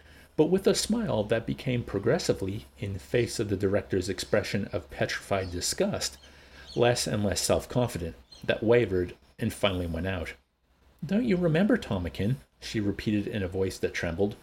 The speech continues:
Her eyes were anxious, agonized. The blotched and sagging face twisted grotesquely into the grimace of extreme grief. "Tomakin!" She held out her arms.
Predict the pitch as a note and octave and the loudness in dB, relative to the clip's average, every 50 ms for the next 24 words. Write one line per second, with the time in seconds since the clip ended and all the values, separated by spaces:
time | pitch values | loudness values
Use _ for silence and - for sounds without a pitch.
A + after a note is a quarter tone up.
0 | _ - - - - - - _ - - - - - G#2 A2+ A2+ - A#2 - - | _ -20 -20 -20 -20 -20 -20 _ 0 0 2 2 4 2 2 2 0 -2 -4 -4
1 | - A#2+ C#3+ D3+ C#3 - - D2+ - - - - _ _ _ _ - B2 B2+ B2 | -2 -2 -2 -2 -2 -4 -6 -6 -6 -8 -10 -10 _ _ _ _ 4 6 6 6
2 | A#2 F#2 F2 F2 E2+ F2 - - - - - _ _ _ _ _ - - F#2 - | 4 2 0 -2 -4 -6 -8 -10 -12 -14 -18 _ _ _ _ _ -4 -4 -4 -2
3 | A2 G2+ G#2 A2 B2+ C3 B2+ - - - - - G#2+ G#2 G2 F#2+ - - B2 B2 | -2 0 2 2 2 2 0 -2 -6 -10 -6 -4 -4 -2 -2 -2 -4 -2 0 0
4 | B2+ B2 B2 A2+ G#2+ G2+ - - A2 G2+ F#2 - - - - - G#2+ - - - | 0 0 0 -2 -4 -2 0 0 0 0 0 -4 -8 -6 -4 -2 -2 -2 -2 0
5 | G#2 G2 F2+ - - G2+ F2+ - - - C#3+ - - - - F#2+ G2+ - - G#2+ | 0 0 0 0 0 -2 -2 -2 -2 -2 -2 -2 -2 -2 -2 -2 -2 -2 -4 -6
6 | G2 - F#2 G#2 F#2+ - F#2+ G2 G#2+ A#2+ A#2 - - - - G2 - F#2 F2+ - | -6 -6 -8 -8 -4 -2 -2 0 2 0 0 -2 -2 -4 -4 -4 -4 -4 -6 -6
7 | - - A#2 A2+ A2 A2 G#2 - G#2 G2+ F#2+ F#2+ - - - - - - _ _ | -4 -2 -2 -2 0 -2 -2 -2 0 0 -2 -2 -6 -12 -20 -20 -20 -20 _ _
8 | _ _ - - - D#4+ E4 C4 F3+ C#3 - A2 F2+ E2+ E2 - - _ _ _ | _ _ -8 -4 -2 2 6 6 6 6 6 2 -2 -2 -4 -10 -14 _ _ _
9 | - - - - - A2 F2+ - A#2+ A#2+ B2 A#2+ A2 A2+ A2 G#2 G#2 F#2 F2+ E2+ | -20 -18 -6 -2 0 0 4 6 6 6 6 4 2 2 2 2 2 0 -2 -4
10 | F2 - - - | -6 -8 -10 -12